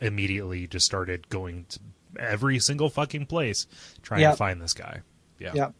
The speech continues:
Speaker 2: Yeah. Yeah. I like to think of him as, like, a promoted guard.
Speaker 1: Yeah.
Speaker 2: You know, like, he's just, uh, yeah, he's, uh, he's on the inside. Um, also kind of weird about when you actually defeat this lady, um, is behind the altar there's, uh, the baby nail.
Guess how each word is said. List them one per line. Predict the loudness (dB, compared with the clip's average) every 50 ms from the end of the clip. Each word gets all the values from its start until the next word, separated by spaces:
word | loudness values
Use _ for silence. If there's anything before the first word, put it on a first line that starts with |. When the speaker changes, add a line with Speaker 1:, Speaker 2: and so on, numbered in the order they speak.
| _ _ _ _ _ _ -20 _ _ _ _
Speaker 2:
Yeah. | -12 -8 -8 -8 -8 -10 -14 _ _ _ -20 _ _ -20 -20 -20 -20 -20 -20 -20 -20 -20 -20 _ _ _ -8
Yeah. | -8 0 6
I | 8 10
like | 10 10 10 10
to | 8 8
think | 8 8 8 10 10
of | 10
him | 10 10 10
as, | 8
like, | 8 6
a | 6 4
promoted | 2 2 4 8 8 10 10 10 8 6 4 2
guard. | 2 4 4 4 4 2 0 -2 -6 -12 -20 -14 -8
Speaker 1:
Yeah. | -6 -4 -2 -2 -4 -6 _ _ _ _ -20 -2 4
Speaker 2:
You | 6 8
know, | 8 10
like, | 10 8 8
he's | 8 8 10 10
just, | 10 8 10 8
uh, | 8 10 10 10 8 6 4
yeah, | 0 0 0 0 4
he's, | 6 8 8 10
uh, | 8
he's | 8 8 6 8 10 10
on | 10 10
the | 10
inside. | 10 10 10 10 8 8 6 4 0 -4 -16 -18 -16 -14 -12 -12 -2 4 8
Um, | 10 12 12 10 10 10
also | 10 10 10 8
kind | 8 10 10 10
of | 10
weird | 10 10 10 12 12
about | 12 12 10 10 8
when | 6 6
you | 8 10
actually | 8 8 6 4 2 2
defeat | 2 4 4 6 6
this | 8 6 6 4 2 -2 -6 -10 _ _
lady, | 6 6 8 8 6 4 2 0 -8 -18 -18 -18 -18 0 4 6
um, | 8 10 10
is | 8 8
behind | 8 6 6 8 10 12 12 12
the | 12 12
altar | 10 10 8 8 10 10 8 8 10
there's, | 10 10 10 10 10
uh, | 10 8 8 8
the | 8 8
baby | 8 10 10 8 8
nail. | 6 4 0 -4 -6 -6